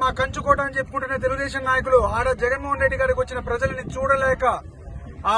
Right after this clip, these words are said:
ప్రజాభిమానాన్ని చూడలేక, ఎప్పుడే గాని ఎన్నడే గాని జరగని విధంగా నిన్న విజయవాడలో ర్యాలీ జరిగింది, బస్సు యాత్ర. నాలుగు గంటలు పైగా బస్సు యాత్ర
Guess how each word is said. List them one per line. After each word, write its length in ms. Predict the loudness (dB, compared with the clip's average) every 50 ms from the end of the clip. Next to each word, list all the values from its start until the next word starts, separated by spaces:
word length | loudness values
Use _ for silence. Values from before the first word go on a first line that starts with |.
| 2 2
ప్రజాభిమానాన్ని 800 | 0 0 2 2 2 2 0 -2 -2 -2 -2 -2 -2 -4 -6 -6 -2
చూడలేక, 420 | 2 2 4 6 4 4 4 2 0 -2 -2 -4 -10 -10 -6 -6
ఎప్పుడే 320 | -6 -6 -4 -2 0 2 2 2
గాని 180 | 0 -2 -2 -2 -2 -2
ఎన్నడే 240 | -2 -2 0 0 0 0
గాని 140 | 0 -2 -2 0
జరగని 280 | 2 2 2 2 0 -4 -4
విధంగా 300 | -2 -4 -2 -2 0 -2 -2 -2 -4 -10 -12 -12 -12 -14 -14 -10 -6
నిన్న 160 | -4 -2 0 0 0
విజయవాడలో 460 | 2 4 6 6 6 6 4 4 4 4 4
ర్యాలీ 200 | 4 2 2 4 2
జరిగింది, 280 | 2 2 2 -2 -2 0 0
బస్సు 180 | 0 0 2 2 2
యాత్ర. 180 | 2 2 2 0 -2 0 -2 -2 -2 -2 -2 -2 -2 -2 0 2 4
నాలుగు 260 | 6 6 6 6 4 4 4
గంటలు 240 | 4 4 2 0 0 2 2
పైగా 260 | 2 2 2 2 2 0 -2 -4 -8 -8 -8 -10 -8 -8 -4 -2
బస్సు 180 | 0 0 0 0 0 0
యాత్ర 200 | 0 0 0